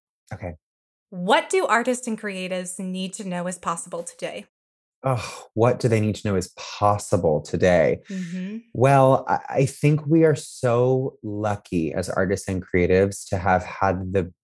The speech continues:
Speaker 1: bravery and the privilege to pursue paths, doing things that we love. Creating art is such a blessing, and so many people don't get to do what they love. Like, at the end of the day,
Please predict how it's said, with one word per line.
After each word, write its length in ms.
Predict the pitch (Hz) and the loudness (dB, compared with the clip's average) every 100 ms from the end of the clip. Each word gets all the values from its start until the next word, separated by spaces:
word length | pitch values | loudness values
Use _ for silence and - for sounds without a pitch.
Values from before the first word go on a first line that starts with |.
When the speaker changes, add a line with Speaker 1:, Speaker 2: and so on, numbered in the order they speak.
| _ _ | _ _
Speaker 1:
bravery 960 | 104 95 95 98 120 120 127 139 156 156 | 2 4 4 4 4 6 6 4 2 0
and 180 | 101 98 | -4 -2
the 60 | 92 | -4
privilege 720 | - 98 87 107 107 101 - | -2 -2 2 4 2 -2 -6
to 80 | 95 | -8
pursue 880 | - 98 90 - 95 90 90 90 - | -2 -2 -2 -4 2 4 6 4 0
paths, 760 | - 92 87 95 104 104 - - | -2 2 2 0 -4 -8 -14 -20
doing 400 | - 95 92 92 | -2 2 2 0
things 380 | 92 - 90 87 | -2 -2 -2 2
that 120 | 98 | 0
we 120 | 95 87 | 2 0
love. 560 | 87 80 80 113 135 139 _ _ - _ _ | 2 2 4 2 0 -8 _ _ -20 _ _
Creating 340 | - 113 127 | 2 4 4
art 400 | 101 95 101 107 - | 4 4 4 2 -2
is 200 | 101 - | -6 -6
such 380 | - - 95 - | -8 -2 0 0
a 80 | |
blessing, 880 | 90 90 78 - 98 98 107 123 127 - | 2 2 0 0 0 2 2 2 0 0
and 500 | 98 92 90 87 87 - _ - | 0 2 4 2 0 -8 _ -18
so 280 | - - | -4 2
many 160 | 98 98 | 4 4
people 480 | 104 92 101 95 - _ | 2 4 2 2 -8 _
don't 320 | 92 92 92 _ _ | 2 2 0 _ _
get 180 | 92 - | -10 -8
to 80 | 87 | -12
do 200 | - 95 | -10 -6
what 140 | 90 | -4
they 140 | 87 82 | -2 -4
love. 440 | 80 80 - - - _ - | -2 -2 -4 -8 -18 _ 0
Like, 140 | 92 | 2
at 100 | 92 | 2
the 140 | - | 0
end 180 | 95 90 | 0 0
of 140 | 92 92 | 0 0
the 80 | |
day, 580 | 98 95 82 82 95 110 | 0 4 6 6 4 0